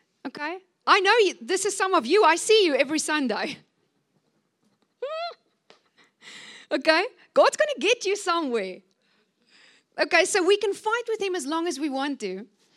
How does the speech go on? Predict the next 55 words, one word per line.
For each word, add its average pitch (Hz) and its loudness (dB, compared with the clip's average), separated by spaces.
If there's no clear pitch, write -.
But 262 2
that 403 2
night 370 2
I 302 0
decided, 285 -2
oh, 339 0
and 302 -4
it 302 -10
took 339 -10
everything 285 -10
for 220 -12
me 202 -8
to 202 -12
get 185 -8
up. - -12
I 233 -4
don't 247 -4
think 247 -6
you 220 -4
understand. 190 -12
It 302 -8
took 370 -4
everything 330 -6
for 240 -14
me 208 -12
to 208 -12
get 185 -14
up. 170 -16
And 254 -8
I 294 -4
didn't 339 -6
even 359 -4
know 277 -4
why 233 -6
I - -4
was 226 -6
getting 208 -10
up. 175 -14
And 247 -4
that 349 0
night 302 -4
he 277 -8
prayed, 285 -4
he 247 -4
anointed 233 -6
us. 214 -10
And 226 -8
I'm 226 -8
telling 311 -6
you 269 -4
now, 220 -6
I 208 -8
was 214 -6
never, 208 -4
ever 190 -6